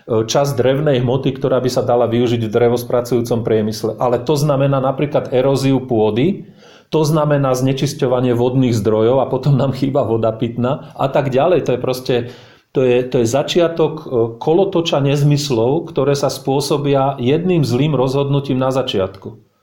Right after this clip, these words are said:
To je proste celá pavučina, ktorá je veľmi citlivá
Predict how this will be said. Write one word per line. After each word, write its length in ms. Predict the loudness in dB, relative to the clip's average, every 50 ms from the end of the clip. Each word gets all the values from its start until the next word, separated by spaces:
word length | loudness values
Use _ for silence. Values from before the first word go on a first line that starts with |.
| _ _
To 80 | -2 -2
je 80 | 0 0
proste 320 | -2 -2 -2 -2 -2 -4
celá 320 | 0 0 2 2 2 0
pavučina, 640 | 0 0 0 2 2 2 2 2 0 2 2 2 0
ktorá 320 | 0 -2 0 2 2 2 2
je 80 | 2
veľmi 240 | 2 2 2 2 2 0 0
citlivá 720 | -2 -4 -2 -2 -2 0 2 2 2 0 0 -4 -8 -14